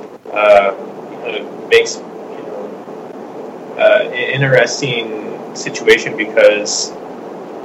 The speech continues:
when you're buying here, uh, the options are smaller now. There's not a lot of variety. There's not a lot of different places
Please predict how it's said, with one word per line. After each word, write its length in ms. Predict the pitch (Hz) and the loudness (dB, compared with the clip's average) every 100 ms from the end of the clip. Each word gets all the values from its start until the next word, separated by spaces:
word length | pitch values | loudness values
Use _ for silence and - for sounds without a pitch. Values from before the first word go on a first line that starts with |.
| - | 0
when 160 | 120 | 2
you're 200 | 113 107 | 6 6
buying 520 | 107 107 123 120 110 - - | 8 8 8 2 -2 -8 -2
here, 520 | 104 104 104 101 - - - | 2 2 2 0 -6 -8 -2
uh, 320 | 104 101 139 196 - - - - - | 4 4 2 -4 -10 -10 -12 -14 -6
the 100 | - 110 | -2 6
options 760 | 110 - 127 113 107 - - - | 8 6 4 -2 -2 -6 -8 0
are 600 | 110 107 104 104 104 - - | 2 2 0 -2 -4 -8 -10
smaller 720 | - - 107 110 113 110 107 | -10 -2 2 6 6 6 6
now. 240 | 104 98 | 4 -4
There's 180 | 98 - | -6 -6
not 160 | 110 107 | 2 4
a 100 | 107 | 4
lot 280 | 104 101 101 | 6 6 6
of 140 | 101 98 98 - - - | -2 -8 -10 -12 -12 -10
variety. 480 | - - 101 104 104 - | -8 0 4 4 2 -6
There's 200 | - - | -8 -10
not 160 | 104 101 | -8 -8
a 40 | |
lot 200 | 101 101 | -8 -8
of 100 | 104 | -8
different 260 | 107 - - | -8 -10 -8
places 320 | 101 101 - | -8 -8 -10